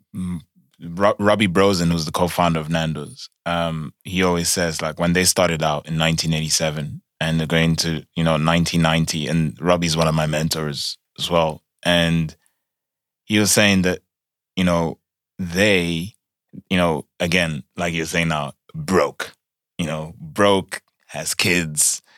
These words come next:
you know, and, and South Africa in those times, you know, uh, apartheid and, like, getting t-, to the end of apartheid and, you know, going through this whole transition, you know, and, and so forth.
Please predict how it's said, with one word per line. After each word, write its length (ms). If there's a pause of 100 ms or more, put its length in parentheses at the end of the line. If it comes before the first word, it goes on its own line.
(140)
you 100
know, 300
and, 360 (160)
and 180
South 140
Africa 300
in 80
those 260
times, 480
you 60
know, 240 (480)
uh, 460 (260)
apartheid 960
and, 380
like, 380 (120)
getting 300
t-, 400 (100)
to 120
the 120
end 160
of 80
apartheid 840
and, 300
you 80
know, 140
going 240
through 160
this 180
whole 200
transition, 840
you 100
know, 140
and, 200
and 100
so 160
forth. 400